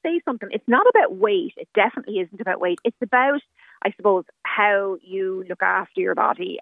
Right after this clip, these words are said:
And <laughs> I haven't looked after mine very well, obviously. But I do think it's about, like, how, how fit and healthy you are, and that how that is conveyed through physical appearance.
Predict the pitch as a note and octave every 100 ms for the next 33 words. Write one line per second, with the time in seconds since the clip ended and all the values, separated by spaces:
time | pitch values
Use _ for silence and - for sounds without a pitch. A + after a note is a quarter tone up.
0 | - F3 F3+ F3+ F#3+ _ - - A3+ B3+
1 | A#3 - F#3+ - A3 - F#3+ A3+ A3 G#3+
2 | F#3+ F#3 F#3+ F#3 G#3 A3 - - - -
3 | _ - A#3 G#3+ - A#3+ C4+ D#4 - E4
4 | C#4+ - A#3+ A3+ F#3+ F#3 F3 - G3 G3+
5 | F#3 _ _ _ - G3+ - _ A3+ A#3
6 | F3+ F#3 G3 G3+ - A3 A3+ A3+ A3 A3
7 | G#3+ G3+ G3+ G3+ G3+ - G#3+ G3+ F#3+ G3
8 | G3+ - _ _ G3 F#3 - - G3 F3+
9 | F#3 F#3 F3+ _ _ _ G4 A4+ G#4+ C#4+
10 | - G3 F3+ E3+ -